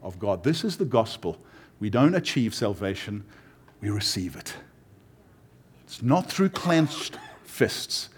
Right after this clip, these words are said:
it's through open hands. To those who did receive him, he gave the right to become children of God. You and I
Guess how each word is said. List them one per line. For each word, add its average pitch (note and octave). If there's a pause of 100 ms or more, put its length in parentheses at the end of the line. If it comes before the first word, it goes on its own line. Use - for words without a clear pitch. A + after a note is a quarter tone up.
(280)
it's -
through -
open A#2
hands. A#2 (360)
To A#2
those C#3
who D#3
did D3+
receive G#2+
him, F2+ (1080)
he G#2+
gave G#2
the G2
right G2 (800)
to -
become G2
children F#2+ (480)
of F#2
God. F#2 (500)
You D3
and G3
I G2+